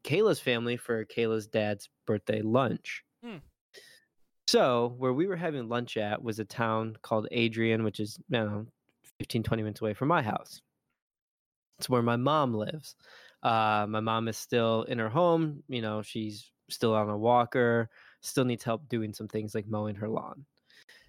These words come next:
Speaker 1: So, I was like, "Okay, cool, while we're in Adrian, I'll m-, go mow my mom's lawn, but I have to fix it because the handle is, like,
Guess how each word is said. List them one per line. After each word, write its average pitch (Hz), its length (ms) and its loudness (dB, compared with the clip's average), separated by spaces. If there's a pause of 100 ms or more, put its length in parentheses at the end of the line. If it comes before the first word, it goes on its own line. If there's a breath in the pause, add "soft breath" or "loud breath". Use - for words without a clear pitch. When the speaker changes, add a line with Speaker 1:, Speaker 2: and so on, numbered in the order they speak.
Speaker 1:
So, 127 520 4 (460)
I - 40 -10
was 110 80 -2
like, 110 140 0
"Okay, 131 380 4
cool, 117 340 2
while 113 200 2
we're 175 120 0
in 185 140 -4
Adrian, 127 680 0 (440)
I'll 107 120 0
m-, 110 100 -4 (100)
go 113 180 4
mow 107 220 2
my 110 140 2
mom's 107 320 -2
lawn, 170 420 4
but 120 180 0
I 117 100 2
have 113 140 -4
to 127 80 -6
fix - 340 -2
it - 120 -8
because 110 260 -6
the 120 100 0
handle 117 580 -2
is, 104 120 -10
like, 110 180 -4